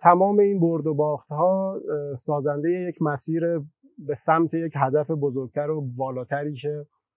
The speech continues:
حالا بخوایم خیلی بزرگش کنیم زندگیمونه و حالا بخوایم کوچیکتر در نظر بگیریم اون حرفه و شغلی که داریم که مثلاً ما توی ورزش داریم مثالش می‌زنیم. امیر حسین، من همیشه به اونا، به کسایی که ازم سوال می‌کنن اینطوری می‌گم، می‌گم: «ببین،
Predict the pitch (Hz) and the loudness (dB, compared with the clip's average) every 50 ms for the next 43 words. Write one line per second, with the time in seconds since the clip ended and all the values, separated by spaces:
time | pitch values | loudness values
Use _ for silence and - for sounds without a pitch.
0 | _ _ _ _ _ - 143 151 156 151 165 - - 160 165 160 151 - - - | _ _ _ _ _ -4 0 2 4 4 4 4 2 2 0 0 -2 -2 0 2
1 | 175 180 185 190 180 175 175 151 147 - - 185 165 160 143 151 165 160 151 160 | 4 4 4 2 2 2 0 0 -2 -6 -10 -8 -6 -6 -4 -4 -4 -4 -2 -4
2 | 156 - - 160 156 160 156 151 131 151 147 139 139 143 135 143 165 180 185 185 | -4 -2 -2 -2 0 0 0 0 4 4 4 4 4 2 2 2 2 2 2 2
3 | 185 190 190 190 190 185 165 147 151 151 147 147 143 139 135 131 123 - _ - | 0 0 -2 -4 -4 -6 -4 -2 -2 0 0 0 -2 -2 -4 -6 -8 -10 _ -10
4 | 151 147 156 170 160 160 147 - 160 151 151 156 - - - 131 - 147 - 170 | -6 -2 0 0 0 0 -2 -2 -4 -4 -6 -10 -12 -12 -10 -8 -6 -2 0 4
5 | 165 165 147 160 160 156 151 151 139 147 151 151 147 151 151 151 151 151 156 156 | 4 4 4 4 0 0 0 -2 -2 0 0 0 0 -2 -2 -2 -2 -2 -2 -2
6 | 156 131 135 135 131 123 - - 151 156 160 156 160 156 151 _ _ _ _ _ | -2 0 0 0 0 -2 -4 -6 -4 -4 -2 -4 -4 -6 -8 _ _ _ _ _
7 | _ - - - 170 160 160 160 156 - 165 143 156 151 147 151 147 - 160 147 | _ -8 0 2 4 4 4 4 2 0 -2 -2 -2 -2 -2 -4 -2 -2 -2 -2
8 | 139 127 110 139 143 143 143 139 - 147 147 139 131 127 123 117 131 120 - - | -2 -2 -2 -2 -2 0 0 0 0 0 2 2 2 2 0 -2 -6 -8 -8 -8
9 | 120 113 113 110 113 - - 117 117 110 110 - 117 113 110 113 110 _ _ _ | -8 -8 -8 -10 -12 -12 -10 -10 -10 -10 -12 -16 -18 -14 -14 -14 -14 _ _ _
10 | _ _ _ _ _ _ _ _ _ _ _ _ - 220 240 269 277 233 - 226 | _ _ _ _ _ _ _ _ _ _ _ _ 0 2 4 4 4 4 2 2
11 | 226 247 233 226 233 220 202 - 254 208 226 214 202 196 202 214 214 220 214 208 | 2 2 0 0 0 -2 -2 -2 2 4 4 6 6 4 0 -2 -2 -4 -4 -2
12 | 175 180 160 - 170 156 - 190 190 196 190 175 156 165 156 127 - 156 147 151 | -2 0 2 2 0 0 0 -4 -2 0 0 0 0 -2 -4 -6 -4 -4 -2 -2
13 | 147 143 139 - 151 165 180 190 180 147 165 160 170 170 151 139 139 131 135 143 | -2 -4 -4 -4 -2 -2 -2 -2 -2 -2 -2 -2 -2 -2 -2 -2 -2 -4 -4 -6
14 | 156 196 220 226 233 240 240 233 233 220 | -4 -4 -2 0 -2 -2 -2 -6 -10 -12